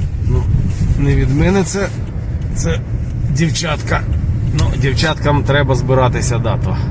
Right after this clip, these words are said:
то, то це, це таке. Ух ти, а що, бензин ще подешевшав?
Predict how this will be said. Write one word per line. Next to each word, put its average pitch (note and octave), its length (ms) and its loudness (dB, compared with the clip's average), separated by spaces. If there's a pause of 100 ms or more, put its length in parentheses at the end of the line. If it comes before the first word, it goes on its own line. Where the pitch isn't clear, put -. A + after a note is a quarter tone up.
(1080)
то, - 180 2 (1160)
то C3 180 2
це, G3 200 2 (260)
це F#3 200 0
таке. D3+ 460 2 (680)
Ух - 100 2
ти, - 360 4 (140)
а - 60 2
що, - 300 4 (680)
бензин E3+ 420 4
ще G3+ 280 2
подешевшав? - 760 2